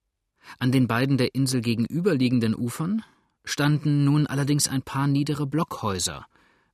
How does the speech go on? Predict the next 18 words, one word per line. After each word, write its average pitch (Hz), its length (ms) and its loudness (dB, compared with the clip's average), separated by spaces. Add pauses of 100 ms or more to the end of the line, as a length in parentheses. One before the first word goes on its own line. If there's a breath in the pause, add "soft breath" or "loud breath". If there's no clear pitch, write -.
wie 110 120 -2
sie 98 120 -4
die 95 120 -6
Holzschläger 117 480 0
am 104 100 -2
Mississippi 117 500 -2
gewöhnlich 117 440 -2
aufrichten, 147 640 -6
um 131 180 -4
die 127 120 -6
geschlagenen 123 640 -2
Klafter 139 640 -4 (320 loud breath)
an 113 80 -8
die 123 80 -6
vorbeifahrenden 117 800 -2
Dampfschiffe 107 500 -4
zu - 140 -6
verkaufen. - 540 -12